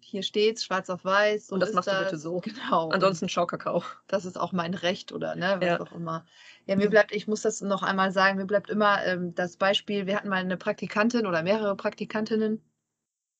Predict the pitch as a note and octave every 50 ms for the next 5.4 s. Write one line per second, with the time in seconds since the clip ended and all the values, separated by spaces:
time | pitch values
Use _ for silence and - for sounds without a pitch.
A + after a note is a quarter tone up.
0 | _ - - - F#3 F3+ D#3 D3+ E3 E3+ E3+ F3 E3+ E3 E3+ E3+ E3+ E3+ F3 E3+
1 | E3+ E3+ E3 - - - - - - _ _ - - G#3 G#3 A3+ A#3 - A3+ A#3
2 | A3 G3+ G#3+ A3 A3 - - B3 A3 A3 F#3+ F#3 F#3 F#3+ F#3+ F#3+ - F#3+ F#3 F3+
3 | F3 F3 - - - - G3+ G#3 A#3 B3 A#3 G3+ G#3 - - G#3 F#3+ G3+ B3 D4+
4 | D#4 B3 - B3 B3 - - - A4 A4 - - - F4+ G4 G#4 F#4 D4+ C#4+ -
5 | - - C4 B3+ C4 C#4+ D#4